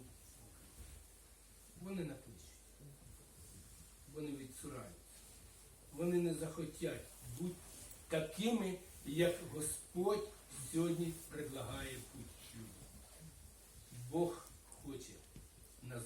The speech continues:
бачити такими, бачить досконалими, бачить милосердними, бачить святими, як Він. І я сьогодні хочу,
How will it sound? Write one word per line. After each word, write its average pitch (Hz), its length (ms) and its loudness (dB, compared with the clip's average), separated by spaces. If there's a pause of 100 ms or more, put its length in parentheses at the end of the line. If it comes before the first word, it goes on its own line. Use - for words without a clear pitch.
(120)
бачити 113 260 -8 (100)
такими, - 380 -14 (880)
бачить - 320 -4 (520)
досконалими, 131 880 0 (840)
бачить 160 680 4
милосердними, 156 920 4 (760)
бачить - 320 -6 (440)
святими, 151 480 0 (440)
як 113 120 -8
Він. - 0 - (3000)
І 131 60 -6
я 147 180 0
сьогодні 160 280 -2
хочу, 156 300 -8